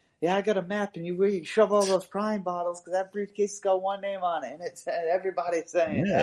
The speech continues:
Speaker 1: "Yeah,
Speaker 2: he's
Speaker 1: yeah," like
Speaker 2: You only get, you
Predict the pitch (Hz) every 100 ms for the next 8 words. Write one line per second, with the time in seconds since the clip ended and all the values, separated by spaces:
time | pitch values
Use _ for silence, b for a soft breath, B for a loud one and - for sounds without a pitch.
0 | - 98 107 - - - - - 135 123
1 | 202 202 170 160 131 117 - b b b
2 | b b b _ 139 214 233 240 233 196
3 | 147 175 156 - - - 147 160 196